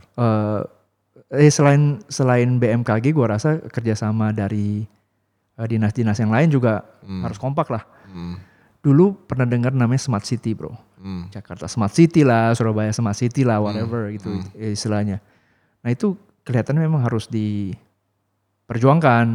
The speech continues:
Speaker 2: Hmm.
Speaker 1: diperjuangkan kembali. Karena, eh, kita kan ngomong soal teknologi ya.
Speaker 2: Hmm.
Speaker 1: Dan kita pengen teknologi ini berguna buat masyarakat gitu kan.
Speaker 2: Hmm.
Speaker 1: Menurut gua kalau dengan teknologi yang dipakai bisa baik,
Speaker 2: Hmm.
Speaker 1: early warning system, integrated system, segala
Speaker 2: Hmm.
Speaker 1: macam ini,
Speaker 2: Hmm.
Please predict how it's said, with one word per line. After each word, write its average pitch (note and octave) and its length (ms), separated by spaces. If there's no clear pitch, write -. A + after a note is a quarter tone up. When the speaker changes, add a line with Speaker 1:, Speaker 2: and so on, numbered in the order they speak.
Speaker 2:
Hmm. F#2+ 60
Speaker 1:
diperjuangkan A2 840
kembali. A#2+ 480
Karena, D#3 400
eh, A2 200
kita B2 220
kan D#3+ 140
ngomong A#2 240
soal A2 160
teknologi A#2 640
ya. A#2 120
Speaker 2:
Hmm. G2 320
Speaker 1:
Dan A2+ 420
kita - 240
pengen C3 240
teknologi A#2 500
ini C#3 380
berguna A#2 560
buat A2 160
masyarakat G#2+ 500
gitu G2+ 220
kan. F#2+ 200
Speaker 2:
Hmm. F#2 280
Speaker 1:
Menurut G#2+ 400
gua E3 200
kalau A2+ 200
dengan G#2+ 480
teknologi A2 480
yang G#2+ 80
dipakai G#2+ 640
bisa A2+ 320
baik, C3 400
Speaker 2:
Hmm. - 80
Speaker 1:
early G2 240
warning G2+ 320
system, A#2 640
integrated G#2 560
system, A#2+ 480
segala G#2+ 200
Speaker 2:
Hmm. G#2 120
Speaker 1:
macam A2+ 160
ini, B2 240
Speaker 2:
Hmm. F#2+ 240